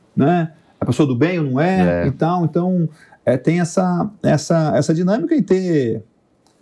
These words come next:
Speaker 1: ter um produto que entrega resultado de verdade ajuda muito, né?
Speaker 2: E aí,
Speaker 1: Então
Speaker 2: então, você montou esse M B A, né, que é o Agrotalent-, Talento,
Speaker 1: É.
Speaker 2: e que ele funciona de que forma? É um curso,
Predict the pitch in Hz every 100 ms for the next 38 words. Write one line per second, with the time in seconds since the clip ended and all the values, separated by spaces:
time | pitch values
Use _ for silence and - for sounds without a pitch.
0 | _ _ 160 156 143 131 - 139 127 135
1 | 131 131 131 - 127 117 131 151 151 156
2 | 107 277 330 - _ - - 202 208 180
3 | - 247 143 - 120 120 135 151 160 190
4 | - 147 151 147 160 160 139 123 123 143
5 | - 120 - 120 107 113 110 113 117 123
6 | 185 226 113 147 - 98 95 95 95 101
7 | 104 101 107 113 139 165 - _ 101 92
8 | 123 - 165 185 _ _ _ - _ -
9 | 110 110 - 123 120 120 131 135 147 131
10 | - 139 151 143 156 - 110 85 95 104
11 | 107 104 - 147 143 117